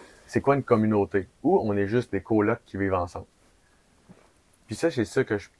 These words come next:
il y a, c'est, je pense que ça, il y a une grosse différence entre des colocs qui vivent ensemble, puis du monde qui vit en communauté à travers tout ça. Parce que des mondes,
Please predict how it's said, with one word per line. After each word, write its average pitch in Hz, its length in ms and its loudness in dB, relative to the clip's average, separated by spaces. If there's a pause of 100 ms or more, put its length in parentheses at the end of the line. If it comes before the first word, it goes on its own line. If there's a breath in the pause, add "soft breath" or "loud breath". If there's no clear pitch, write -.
(120)
il 101 100 -4
y 101 40 2
a, 95 160 0
c'est, 104 320 -6
je - 60 -18
pense 127 180 -4
que 104 120 -2
ça, - 160 -6
il 113 60 -2
y - 20 -2
a 101 40 -2
une 98 80 -4
grosse 104 260 -4
différence 101 500 -4
entre 101 220 -2
des 92 140 -4
colocs 123 460 0
qui - 120 -14
vivent 147 120 -4
ensemble, 156 380 -6 (840 soft breath)
puis 135 300 -4 (340)
du 107 140 -10
monde 120 220 0
qui 110 180 0
vit 107 80 0
en 101 80 0
communauté 104 540 -2
à 110 60 -4
travers 95 280 -2
tout 85 160 -12
ça. - 140 -20 (1120 soft breath)
Parce 95 140 -8
que 127 100 -2
des 113 160 0
mondes, 127 300 0